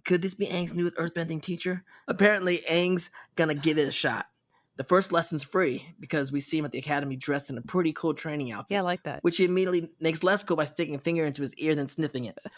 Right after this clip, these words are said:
Speaker 1: We also see more of his arrow tattoos on his arms and legs, which we don't see that often.
Speaker 2: Yeah,
Speaker 1: When
Speaker 2: very
Speaker 1: Master Yu
Speaker 2: cool.
Speaker 1: comes in, we also realize that Aang is, like,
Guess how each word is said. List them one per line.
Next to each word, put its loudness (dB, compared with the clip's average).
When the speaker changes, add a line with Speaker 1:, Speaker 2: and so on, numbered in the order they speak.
Speaker 1:
We 8
also 4
see -2
more 2
of -4
his -4
arrow 2
tattoos -4
on -6
his -8
arms -2
and -4
legs, -6
which -4
we -2
don't -6
see -8
that -4
often. -8
Speaker 2:
Yeah, 0
Speaker 1:
When 0
Speaker 2:
very 4
Speaker 1:
Master 0
Yu 2
Speaker 2:
cool. -4
Speaker 1:
comes 0
in, 0
we 4
also 2
realize 2
that -6
Aang -2
is, -4
like, -6